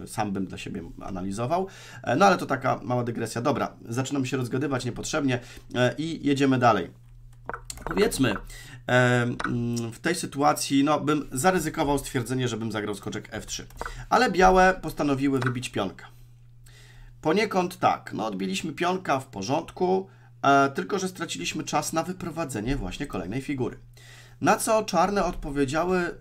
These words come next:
ruch dla mnie w ogóle zaskakujący, no ale zrozumiały. Hetman A pięć.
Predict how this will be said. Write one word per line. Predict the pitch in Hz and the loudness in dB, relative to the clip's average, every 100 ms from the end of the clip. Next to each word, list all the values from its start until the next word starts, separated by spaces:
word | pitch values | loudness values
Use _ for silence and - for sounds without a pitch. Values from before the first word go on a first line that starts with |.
| - | -12
ruch | 117 135 175 185 123 | -2 0 2 0 -4
dla | 120 147 175 | 0 2 2
mnie | 175 165 | -2 -4
w | 139 | -6
ogóle | 143 160 156 151 147 | -4 0 2 2 0
zaskakujący, | 135 139 - 147 151 147 107 - 104 143 - - - | -4 -6 -6 -6 -2 0 -2 -4 -4 -4 -8 -20 -6
no | 165 - | -2 4
ale | 202 190 170 | 6 6 4
zrozumiały. | 165 160 151 117 92 - - - - | 0 -2 0 2 0 -6 -10 -8 -8
Hetman | - - 165 135 | -4 -4 -2 -4
A | - | -4
pięć. | - - - - - | -8 -10 -14 -16 -20